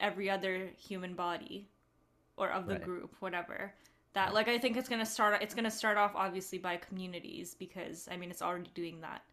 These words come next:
Speaker 1: Like, I,
Speaker 2: But it's always
Speaker 1: like
Speaker 2: been that.
Speaker 1: Yeah.
Speaker 2: Yeah.
Speaker 1: Um, and it's just getting larger. It's like the bodies of the community, or, like, the uni-, unified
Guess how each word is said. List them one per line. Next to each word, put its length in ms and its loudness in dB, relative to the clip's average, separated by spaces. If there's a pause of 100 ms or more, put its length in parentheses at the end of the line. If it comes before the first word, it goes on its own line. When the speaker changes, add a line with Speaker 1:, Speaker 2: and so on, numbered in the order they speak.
(480)
Speaker 1:
Like, 220 -6
I, 200 -4
Speaker 2:
But 80 2
it's 100 -2
always 240 8
Speaker 1:
like 60 -8
Speaker 2:
been 180 2
that. 260 -6 (840)
Speaker 1:
Yeah. 380 2 (420)
Speaker 2:
Yeah. 160 -2
Speaker 1:
Um, 380 6
and 220 4
it's 180 -4
just 180 0
getting 220 2
larger. 320 6
It's 160 0
like 160 -4
the 80 2
bodies 840 2
of 140 -2
the 60 -4
community, 400 -4
or, 120 -2
like, 120 -4
the 200 -2
uni-, 300 -4 (100)
unified 760 0